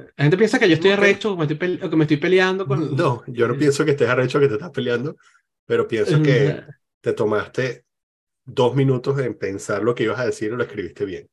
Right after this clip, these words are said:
Speaker 1: dos minu-, bueno, son vainas, no, mira, a ver, a ver, te cuento mi proceso, eh, tuitero,
Speaker 2: Ok.
Speaker 1: que es básica-, que es
Speaker 2: Déjame tomar
Speaker 1: básicamente,
Speaker 2: nota.
Speaker 1: estoy co-, eh, eh, básicamente estoy haciendo otra vaina
Speaker 2: Ujú.
Speaker 1: y pienso en algo y digo, "Ah, bueno, lo voy a escribir". <laughs>
Speaker 2: Ujú.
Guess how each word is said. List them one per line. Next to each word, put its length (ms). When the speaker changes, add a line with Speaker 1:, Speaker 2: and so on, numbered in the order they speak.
Speaker 1:
dos 400
minu-, 300
bueno, 320
son 280
vainas, 300
no, 300
mira, 220
a 40
ver, 260
a 60
ver, 180
te 200
cuento 260
mi 100
proceso, 640
eh, 200
tuitero, 420
Speaker 2:
Ok. 160
Speaker 1:
que 100
es 60
básica-, 380
que 120
es 60
Speaker 2:
Déjame 240
tomar 240
Speaker 1:
básicamente, 0
Speaker 2:
nota. 300
Speaker 1:
estoy 260
co-, 160
eh, 240
eh, 80
básicamente 680
estoy 220
haciendo 340
otra 260
vaina 380
Speaker 2:
Ujú. 300
Speaker 1:
y 120
pienso 360
en 80
algo 200
y 40
digo, 200
"Ah, 80
bueno, 160
lo 60
voy 80
a 20
escribir". 420
<laughs> 380
Speaker 2:
Ujú. 440